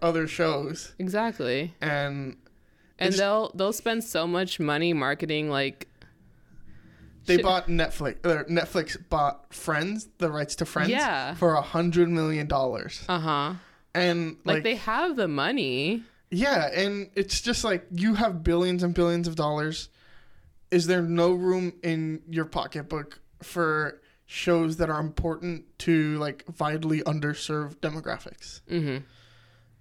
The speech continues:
Speaker 1: And so there were just also a lot of tweets about that, and just in reaction to Netflix's whole announcement and the way they did it.
Speaker 2: Mm-hmm.
Speaker 1: So Bennett D. Bennett on Twitter, uh, said,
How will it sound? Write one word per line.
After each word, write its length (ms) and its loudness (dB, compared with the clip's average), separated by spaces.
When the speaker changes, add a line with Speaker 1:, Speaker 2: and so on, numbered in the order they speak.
Speaker 1:
And 180 0
so 120 0
there 100 0
were 60 -2
just 220 0
also 280 0
a 20 -4
lot 160 0
of 120 -8
tweets 420 -4
about 280 -2
that, 340 0
and 240 -2
just 240 -2
in 320 0
reaction 600 -2
to 120 -2
Netflix's 1080 -2
whole 240 2
announcement 580 -4
and 160 -6
the 60 -4
way 100 -4
they 120 -6
did 200 -4
it. 180 -4
Speaker 2:
Mm-hmm. 240 -2
Speaker 1:
So 180 0
Bennett 380 -2
D. 100 2
Bennett 320 -2
on 180 -2
Twitter, 580 2
uh, 440 2
said, 400 -4